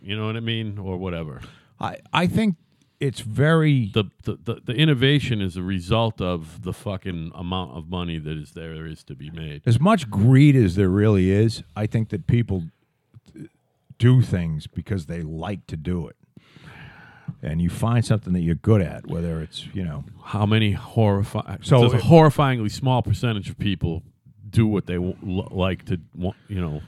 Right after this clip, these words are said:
Speaker 2: Yeah,
Speaker 1: ha-,
Speaker 2: but
Speaker 1: like
Speaker 2: really,
Speaker 1: their job.
Speaker 2: really
Speaker 1: You gotta
Speaker 2: bright
Speaker 1: admit that.
Speaker 2: people that work in universities and then float back and forth between, say,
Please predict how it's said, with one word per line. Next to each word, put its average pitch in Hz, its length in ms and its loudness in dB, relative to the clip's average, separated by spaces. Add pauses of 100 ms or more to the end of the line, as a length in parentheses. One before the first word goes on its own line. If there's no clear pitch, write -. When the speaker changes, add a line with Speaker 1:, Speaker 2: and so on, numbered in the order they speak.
(120)
Speaker 2:
Yeah, 175 180 2
Speaker 1:
ha-, 160 60 6
Speaker 2:
but 147 100 4
Speaker 1:
like 170 120 8
Speaker 2:
really, 175 180 6
Speaker 1:
their 98 100 4
job. 92 320 4
Speaker 2:
really 170 220 8
Speaker 1:
You 131 40 8
gotta 135 180 6
Speaker 2:
bright 135 240 8
Speaker 1:
admit 113 120 4
that. 123 140 6
Speaker 2:
people 113 340 2
that 87 160 -4 (140)
work 110 260 -6
in 95 80 -2
universities 95 880 -4
and 87 120 -10
then 85 280 -6
float - 720 -4
back 98 240 -6
and 85 120 -4
forth 87 340 -4
between, 85 420 -4
say, 82 400 -8